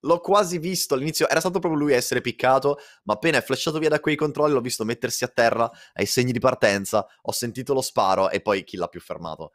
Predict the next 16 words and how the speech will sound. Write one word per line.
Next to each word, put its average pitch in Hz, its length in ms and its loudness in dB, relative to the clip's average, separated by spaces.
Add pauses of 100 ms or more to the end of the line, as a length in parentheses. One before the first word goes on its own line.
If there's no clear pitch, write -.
(140)
Si - 160 -2
è, 117 280 0
si 143 140 -4
è, 123 180 -4
si 131 200 -4
è - 20 2
veramente 127 300 0
lanciato 113 560 0
in 107 100 -4
faccia 107 240 -2
ai 104 80 -2
suoi 107 120 0
avversari. 107 440 0 (220)
E 151 80 2
hai 156 60 4
visto 160 420 2